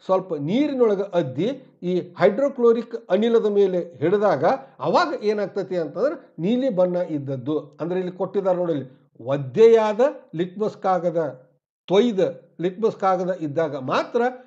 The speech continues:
ಅದು ಏನಾಗ್ತತಿ ಅಂತಂದ್ರೆ ಕೆಂಪು ಬಣ್ಣಕ್ಕೆ ತಿರುಗ್ತತಿ. ಹಾಗಾಗಿ ಎಚ್ ಸಿ ಎಲ್ ನಲ್ಲಿ ಹೈಡ್ರೋಜನ್ ಅಯಾನುಗಳು ನೀರಿನ ಉಪಸ್ಥಿತಿಯಲ್ಲಿ ಉತ್ಪತ್ತಿಯಾಗ್ತಾವ. ಆ ಹೈಡ್ರೋಜನ್ ಅಯಾನುಗಳು, ಹೈಡ್ರೋಜನ್ ಮತ್ತು ಕ್ಲೋರಿನ್ ಅಯಾನುಗಳು ಆ ನೀರಿನ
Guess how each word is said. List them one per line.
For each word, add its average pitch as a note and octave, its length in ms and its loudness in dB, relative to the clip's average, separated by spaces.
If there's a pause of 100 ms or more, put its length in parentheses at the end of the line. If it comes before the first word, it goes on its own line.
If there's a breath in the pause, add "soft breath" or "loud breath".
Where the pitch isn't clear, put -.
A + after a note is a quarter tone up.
ಅದು F3+ 180 0
ಏನಾಗ್ತತಿ F3 640 -4
ಅಂತಂದ್ರೆ - 760 -2
ಕೆಂಪು F3+ 280 0
ಬಣ್ಣಕ್ಕೆ D#3 760 -4
ತಿರುಗ್ತತಿ. C#3 680 -6
ಹಾಗಾಗಿ E3+ 340 0 (480 soft breath)
ಎಚ್ F3+ 240 -2
ಸಿ D4+ 120 -4
ಎಲ್ C4+ 180 6
ನಲ್ಲಿ F#3 240 -2
ಹೈಡ್ರೋಜನ್ F3 640 2
ಅಯಾನುಗಳು E3 840 0
ನೀರಿನ A#3+ 460 -2 (180)
ಉಪಸ್ಥಿತಿಯಲ್ಲಿ F#3+ 800 -4 (320)
ಉತ್ಪತ್ತಿಯಾಗ್ತಾವ. E3+ 920 -2 (680)
ಆ C3+ 120 -6
ಹೈಡ್ರೋಜನ್ D#3+ 460 -2
ಅಯಾನುಗಳು, D#3 500 -2
ಹೈಡ್ರೋಜನ್ D#3 680 -4
ಮತ್ತು E3+ 220 -4
ಕ್ಲೋರಿನ್ E3+ 360 -2
ಅಯಾನುಗಳು F3 800 2
ಆ C3 80 -6
ನೀರಿನ G#3 460 -2